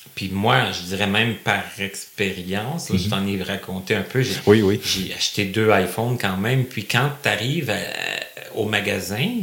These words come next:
Speaker 1: ils, ils savent, là,
Speaker 2: Mhm.
Speaker 1: les vendeurs que, qu'il y a VoiceOver,
Speaker 2: Mhm.
Speaker 1: puis qu'il y a Siri, puis tout ça.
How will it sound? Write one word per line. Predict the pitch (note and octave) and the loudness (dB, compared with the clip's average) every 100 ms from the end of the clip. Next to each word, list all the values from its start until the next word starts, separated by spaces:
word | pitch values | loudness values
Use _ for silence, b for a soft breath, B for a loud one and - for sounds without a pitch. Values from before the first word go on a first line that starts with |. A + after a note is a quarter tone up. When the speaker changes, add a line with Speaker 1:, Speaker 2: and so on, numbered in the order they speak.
| - - | -6 -10
Speaker 1:
ils, | G2+ - - - | -12 -12 -20 -10
ils | A#2+ A#2 | -8 -4
savent, | - C#3+ G#3+ B2+ G2+ | 0 0 0 -4 -2
là, | G#2 G#2 - B B | -2 -2 -6 B B
Speaker 2:
Mhm. | G#2 F2+ | 2 4
Speaker 1:
les | G2+ | 2
vendeurs | G2 F#2+ F2+ G2+ A2+ A#2 - | 2 2 4 4 6 4 2
que, | F#2+ F#2 | 0 2
qu'il | F2+ - | 0 -2
y | F#2 | -2
a | |
VoiceOver, | F2+ F2+ A2 G2 F#2+ F2 F2 | -2 0 0 0 -2 -2 2
Speaker 2:
Mhm. | G2+ | 2
Speaker 1:
puis | F2+ F#2 | 2 0
qu'il | - | -4
y | F2+ | -4
a | |
Siri, | - A2+ G#2+ F2+ F2 | -2 -4 -6 -8 -8
puis | - | -10
tout | F#2 | -8
ça. | - A2 | -2 -2